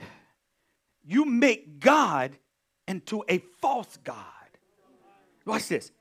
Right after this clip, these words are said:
An idol of your own making. Do y'all hear that?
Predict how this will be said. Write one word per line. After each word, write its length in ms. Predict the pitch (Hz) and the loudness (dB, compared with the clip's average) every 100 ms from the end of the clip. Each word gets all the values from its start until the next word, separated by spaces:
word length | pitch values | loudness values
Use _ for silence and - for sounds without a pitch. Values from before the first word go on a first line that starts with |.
| _ _ _ _ _ | _ _ _ _ _
An 100 | 202 - - | -8 -6 -2
idol 540 | 294 320 214 170 180 - _ _ _ - | 2 2 2 -2 -6 -10 _ _ _ -6
of 160 | 196 185 | -4 -2
your 180 | 208 - | -2 -4
own 480 | - 359 330 262 196 | 0 4 4 2 -4
making. 220 | 156 - _ _ _ _ _ _ _ _ 330 _ _ _ 277 _ _ _ _ _ _ 165 _ _ _ _ _ 277 _ _ _ - | -8 -14 _ _ _ _ _ _ _ _ _ _ _ _ _ _ _ _ _ _ _ _ _ _ _ _ _ _ _ _ _ -4
Do 80 | 330 | 2
y'all 200 | 330 302 | 4 4
hear 140 | 359 | 4
that? 300 | 359 - - | 4 4 0